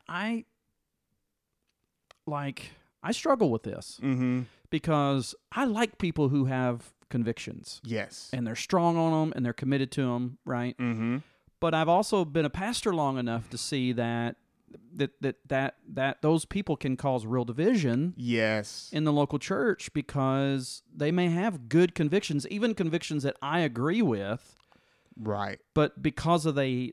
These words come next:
Speaker 1: because of the way they handle those convictions and communicate those convictions, they end up isolating everybody else or throwing everybody else under the bus or, y-, you know, whatever it is. And I think that's a huge hurdle. I mean, that is
Speaker 2: Yeah.
Speaker 1: a hard, um, 'cause,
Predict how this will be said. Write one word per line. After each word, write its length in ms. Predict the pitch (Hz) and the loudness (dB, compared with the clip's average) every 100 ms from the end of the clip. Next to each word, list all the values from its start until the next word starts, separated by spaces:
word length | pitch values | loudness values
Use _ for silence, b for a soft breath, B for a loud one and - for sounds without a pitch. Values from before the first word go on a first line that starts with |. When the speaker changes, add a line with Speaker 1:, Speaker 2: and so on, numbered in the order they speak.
| - | -8
Speaker 1:
because 300 | 139 - 160 | -10 -4 -2
of 80 | 156 | 0
the 60 | 135 | 0
way 180 | 139 131 | 0 0
they 160 | 120 | -4
handle 480 | 101 135 185 247 175 | -6 -4 2 4 4
those 260 | 131 123 - | 2 -2 -2
convictions 560 | 117 117 - 127 117 | -4 -2 -4 -6 -6
and 160 | 110 - | -6 -6
communicate 480 | 135 240 240 127 120 | -2 -2 -2 -4 -4
those 180 | 117 | -6
convictions, 520 | - 117 113 - 127 120 | -4 -4 -4 -4 -6 -4
they 160 | 123 | -2
end 100 | 131 | 0
up 140 | 120 - | -2 -2
isolating 600 | 120 135 127 110 104 107 | -6 -4 -4 -4 -2 -2
everybody 360 | 107 101 98 110 | -2 -4 -4 -2
else 380 | 175 110 - - | -2 -2 -8 -8
or 120 | 113 | -8
throwing 320 | 107 123 113 | -6 -4 -2
everybody 280 | 107 110 104 | -2 -4 -4
else 160 | 104 107 | -6 -6
under 120 | 107 | -6
the 80 | 101 | -4
bus 400 | 117 123 123 - | 0 0 -2 -6
or, 520 | - 110 107 107 104 b b b b _ - | -8 -6 -4 -6 -8 b b b b _ -14
y-, 80 | - 120 | -12 -8
you 80 | 131 | -2
know, 60 | 120 | 0
whatever 280 | 110 107 | 0 -2
it 60 | 107 | -2
is. 360 | 117 135 101 - b b b b _ _ | -2 -2 -4 -12 b b b b _ _
And 140 | 151 135 | -4 -2
I 100 | 175 | 0
think 200 | 220 165 | 0 0
that's 200 | 127 - | -2 -2
a 40 | |
huge 360 | 123 120 120 120 | -2 0 0 0
hurdle. 480 | 107 123 92 - _ - | -2 -2 -4 -10 _ -10
I 60 | 120 | -4
mean, 120 | 117 | -2
that 200 | 117 - | 2 4
is 180 | 113 110 | 4 2
Speaker 2:
Yeah. 80 | 101 | -2
Speaker 1:
a 20 | |
hard, 840 | - 110 120 120 123 123 123 117 - _ 120 | -4 -2 2 4 4 2 0 -6 -10 _ -10
um, 480 | 110 113 113 113 - b b | -6 -6 -6 -6 -10 b b
'cause, 160 | 170 | -8